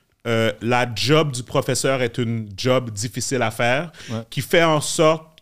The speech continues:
Speaker 1: que ça doit être un travail d'équipe. Là, qu'est-ce qui arrive, c'est que le
Speaker 2: Ouais, mais
Speaker 1: professeur est laissé à
Speaker 2: l'éducation de la
Speaker 1: lui-même.
Speaker 2: politesse et tout ça vient des parents et non
Speaker 1: Non,
Speaker 2: des
Speaker 1: non, ah, oui,
Speaker 2: professeurs.
Speaker 1: oui, oui, cent pour cent.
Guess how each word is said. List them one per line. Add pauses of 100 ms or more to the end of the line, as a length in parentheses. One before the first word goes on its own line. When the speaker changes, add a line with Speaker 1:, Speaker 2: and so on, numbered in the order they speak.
Speaker 1:
que
ça
doit
être
un
travail
d'équipe. (600)
Là, (100)
qu'est-ce
qui
arrive,
c'est
que
le
Speaker 2:
Ouais,
mais
Speaker 1:
professeur
est
laissé
à
Speaker 2:
l'éducation
de
la
Speaker 1:
lui-même.
Speaker 2:
politesse
et
tout
ça
vient
des
parents
et
non
Speaker 1:
Non,
Speaker 2:
des
Speaker 1:
non,
ah,
oui, (100)
Speaker 2:
professeurs.
Speaker 1:
oui,
oui,
cent
pour
cent.